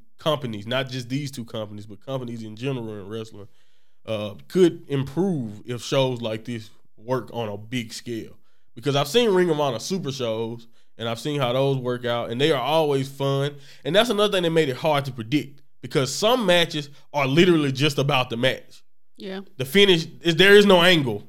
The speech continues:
Speaker 1: if you see what I'm saying. It's just about, hey, you may not ever get to see Zack Sabre Junior versus whoever this guy is. You see what I'm
Speaker 2: Mm-hmm.
Speaker 1: saying? So that's just gonna be about the match. There's no angle there. So how do you really predict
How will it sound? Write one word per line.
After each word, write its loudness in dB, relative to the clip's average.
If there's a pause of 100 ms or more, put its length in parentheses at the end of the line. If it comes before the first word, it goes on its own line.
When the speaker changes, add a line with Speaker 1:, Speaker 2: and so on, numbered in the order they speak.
(120)
Speaker 1:
if -6
you -4
see -2
what 2
I'm -2
saying. -2 (240)
It's -4
just 2
about, 2 (160)
hey, 4
you 2
may 8
not 6
ever 6
get -2
to -4
see -2 (140)
Zack 2
Sabre 2
Junior 4
versus 0 (160)
whoever 4
this 0
guy 0
is. -8
You -8
see -8
what -4
I'm -2
Speaker 2:
Mm-hmm. -4
Speaker 1:
saying? 0 (340)
So 4
that's 2
just 0
gonna 4
be 4
about 2
the -8
match. 0
There's -2
no 2
angle 0
there. -6
So -6
how 0
do 2
you 0
really 4
predict -6